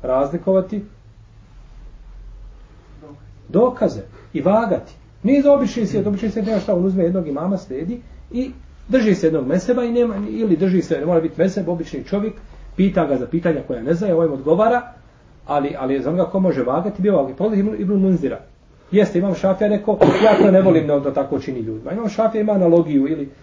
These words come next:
logiku kao dokaz. A Ibn Munzir ima hadis. Kaže, meni je hadis draži od bilo čijeg mišljenja, jer si me ti, o imamu,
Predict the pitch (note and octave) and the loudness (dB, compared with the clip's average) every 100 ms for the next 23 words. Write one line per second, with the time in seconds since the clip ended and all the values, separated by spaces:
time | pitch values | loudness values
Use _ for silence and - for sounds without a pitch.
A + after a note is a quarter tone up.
0 | - - - - E3+ F3 C#3+ - A#2 - | -20 -18 -14 0 4 4 2 -4 -12 -4
1 | E3 C#3 B2 A2+ G2+ - _ _ - - | 2 2 2 -4 -10 -16 _ _ -20 -20
2 | - - A2+ C3 E3+ G#3+ B3 C4+ C#4 A3+ | -20 -12 -8 0 4 6 6 6 6 6
3 | C#4 A#3+ C#3 - - _ _ - A#2 A#2 | 4 4 0 -2 -16 _ _ -14 -12 -12
4 | A#2+ B2 B2 C3+ C3 D3+ C#3+ C3 C#3+ D3+ | -14 -14 -12 -12 -10 -8 -8 -6 -6 -6
5 | D3 C3 - - C4 - G3 F3+ - - | 0 2 4 4 4 4 0 0 -8 -2
6 | E3 D3+ - D#3+ D3 C4+ C#4 F3 - G3 | 0 0 -2 -2 0 4 4 4 4 2
7 | G3 E3+ E3 C#3+ D#3 | 2 2 2 2 0